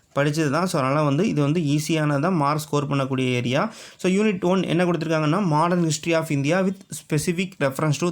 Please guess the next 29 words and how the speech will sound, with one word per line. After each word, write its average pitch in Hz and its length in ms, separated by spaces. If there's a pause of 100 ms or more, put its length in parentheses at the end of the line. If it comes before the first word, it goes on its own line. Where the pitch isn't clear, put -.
தமிழ்நாடு. 143 580 (440)
இது 180 120
வந்து 185 240
நாற்பது 170 420
மார்க், 147 300 (260)
மார்க் 180 420
அலோகேஷனும் 175 500
கொடுத்துட்டாங்க. 151 380 (120)
எந்தெந்த 175 480
டாபிக்கு 143 580 (440)
எவ்வளோ 160 380
மார்க் 139 380
அப்படின்னு 139 340
சொல்லி 147 120
கொடுத்துருக்காங்க. 131 520 (240)
So, - 180
இதுல 220 240
நீங்க 196 200
பார்த்தீங்கன்னா, 180 540
advent 180 380
of 180 160
யூரோப்பியன்ஸ்லேருந்து 160 800
ஸ்டார்ட் 147 260
ஆகும். 120 240
So, 131 120
போர்ச்சுகீஸ்லேருந்து 147 720
வருவாங்க. 135 380
So, 120 140
அதாவது 127 280